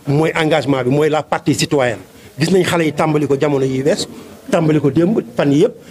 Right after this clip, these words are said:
di bale mbedd yi di taxaw di defar liggéey bi donc jàpp nañ ni ku nekk da nga war a jàpp ne yaay président Diomaye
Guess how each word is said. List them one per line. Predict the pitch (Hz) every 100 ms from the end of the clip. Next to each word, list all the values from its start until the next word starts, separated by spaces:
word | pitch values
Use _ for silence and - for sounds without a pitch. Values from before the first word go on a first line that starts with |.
| -
di | 131
bale | 160 190 220
mbedd | 208 180
yi | 196
di | 143
taxaw | 147 208 208
di | 143 139 160
defar | 214 220
liggéey | 214 196 170
bi | - - -
donc | 202 180 151
jàpp | 226 220
nañ | 175
ni | 160
ku | 220
nekk | 214 196
da |
nga | 185
war | 175
a | 165
jàpp | 160
ne | 151
yaay | 143 147
président | 143 131 131 127
Diomaye | 123 104